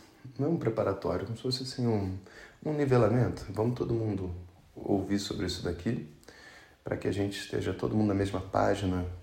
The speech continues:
e a gente possa efetivamente começar o, o estudo falando dos mesmos temas. E dali a gente vai levando a mente onde a mente precisar,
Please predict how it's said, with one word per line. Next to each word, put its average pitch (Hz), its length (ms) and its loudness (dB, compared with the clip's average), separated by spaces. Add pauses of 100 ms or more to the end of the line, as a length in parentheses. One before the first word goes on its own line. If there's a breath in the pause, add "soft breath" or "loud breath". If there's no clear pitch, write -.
(140)
e 92 60 -4
a 92 40 0
gente 95 220 -6
possa - 380 -2
efetivamente 92 680 -4
começar 90 500 -4
o, 90 360 -4
o - 180 -8
estudo 98 680 -4
falando 95 480 -2
dos 90 160 -2
mesmos 92 360 -2
temas. 95 500 -2 (500 loud breath)
E - 60 -2
dali 101 460 6
a 101 40 8
gente 95 240 2
vai 90 180 2
levando 90 420 2
a 87 40 2
mente 90 540 -2 (560 loud breath)
onde 87 200 -4
a - 20 -4
mente 87 260 -2
precisar, 87 640 -6